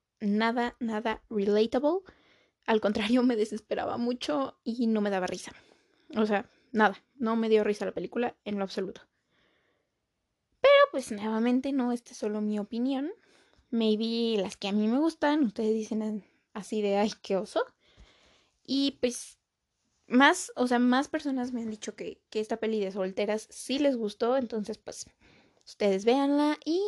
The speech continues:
juzguen por sí mismos. La que sí es mi fab, fab, favorita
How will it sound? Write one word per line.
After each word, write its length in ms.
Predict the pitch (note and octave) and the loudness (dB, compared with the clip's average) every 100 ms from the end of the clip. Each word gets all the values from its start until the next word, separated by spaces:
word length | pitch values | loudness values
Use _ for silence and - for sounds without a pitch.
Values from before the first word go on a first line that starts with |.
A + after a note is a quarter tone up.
| G4+ | -4
juzguen 540 | - B3 B3 B3 B3+ B3+ | -4 -4 -2 -2 -4 -2
por 280 | A3+ G#3+ A3 | 0 0 -2
sí 240 | - G#3 | -12 -10
mismos. 760 | G3 B3 - C4 - - - _ - - - - - _ - _ _ _ _ - | -10 -14 -18 -20 -18 -20 -20 _ -20 -18 -20 -18 -20 _ -20 _ _ _ _ 2
La 160 | B3+ | 2
que 140 | B3+ C#4 | 2 -2
sí 160 | F4 | 0
es 120 | G4+ | 2
mi 180 | E4 A#3+ - _ | 0 -2 -6 _
fab, 260 | G#3+ G#3+ - _ - | -2 -2 -6 _ -2
fab, 220 | A3 A3 - _ | 2 2 -2 _
favorita 1400 | - - - - - A#3 A3 A#3 A3+ A3+ G#3+ A#3 - D#4 | -20 -20 -20 -20 0 2 6 4 4 4 2 -2 -6 -6